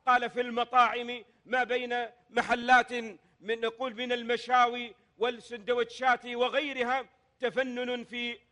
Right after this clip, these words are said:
بطونهم كأنهم خلقوا لذلك". وهنا أقول همسة، شبابنا أصبح عندهم من الخبرة التي يتميزون بها في أنواع المطاعم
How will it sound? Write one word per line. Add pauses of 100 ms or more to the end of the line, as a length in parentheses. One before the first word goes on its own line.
(100)
بطونهم (240)
كأنهم
خلقوا
لذلك". (340)
وهنا (440)
أقول
همسة، (220)
شبابنا (300)
أصبح
عندهم (100)
من
الخبرة (400)
التي
يتميزون
بها (260)
في
أنواع
المطاعم